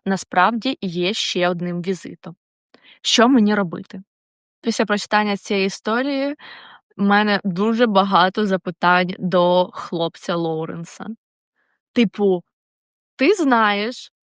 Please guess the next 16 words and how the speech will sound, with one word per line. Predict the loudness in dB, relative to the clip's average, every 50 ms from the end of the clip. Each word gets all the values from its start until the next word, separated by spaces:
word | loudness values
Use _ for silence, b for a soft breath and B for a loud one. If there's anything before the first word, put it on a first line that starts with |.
| _ _
що | -2 -2 -2
твоя | -2 0 0 0 2 2 4 2 2
дівчина | 2 0 -2 -2 -2 -2 -4 -4 -2 0 0 0 0 0 -2
не | 0 2 2 4 2 2
хоче | -2 -2 -2 -2 0 -2 -2 -6 -6
стосунків | -4 -6 -6 -6 -4 -4 -4 -4 -2 -4 -4
на | -4 -2 -4
відстані, | -4 -6 -8 -10 _ -14 -12 -12 -12 -8
вона | -4 0 2 2 2
не | 4 2 2 2 2 2
буде | 0 2 0 2 2 2 0
з | -2 -2
тобою | -6 -6 -4 -2 -2 -2 0 0
їздити, | -2 -2 -2 -4 -4 -4 -8 -12 -16 _ -16 -18 -18 _ b b b b b b b b b
але | 2 4 4 4 4 4 2 0 _
ти | -2 -2 -2 -2 -2